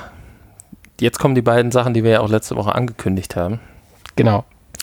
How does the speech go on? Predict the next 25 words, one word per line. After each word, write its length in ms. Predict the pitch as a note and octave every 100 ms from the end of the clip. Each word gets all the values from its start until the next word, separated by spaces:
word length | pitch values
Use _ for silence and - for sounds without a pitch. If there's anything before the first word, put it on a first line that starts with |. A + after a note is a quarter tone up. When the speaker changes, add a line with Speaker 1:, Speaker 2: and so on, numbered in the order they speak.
| - - - - - - - - - - - - -
Speaker 1:
Table 380 | - A#2+ B2 B2
of 160 | A2+ -
Tales. 680 | - B2 A2+ F#2 - - - - - - - - - - - - - -
The 300 | A#2 C3+ D#3 -
Crooked 600 | - B2+ D#3 - - - - - - -
Crown. 580 | - A#2+ E3 B2 G#2 G2+ - - -
Schon 240 | - A#2+ D3
wieder 180 | C4 C3+
ein 120 | G#2+
Spiel 240 | - A2+
mit 160 | G2 -
fünf 380 | - - A#2 G#2+
von 180 | A2 G#2
fünf 280 | A2+ G#2
Sternen. 420 | - G#2 F#2 F2+ F#2+ - - -
Jetzt 180 | - -
kommen, 320 | D#3 C#3+ A2+
hauen 160 | D#3+
wir 100 | D3+
hier 120 | A#2+ C3
die 80 |
ganzen 420 | B2 F#3 - D#3 C#3
großen 560 | D3+ E3+ - C#3 B2+
Knaller 360 | - D3 C#3+ G#2+
raus. 460 | G2+ G2+ G2+ -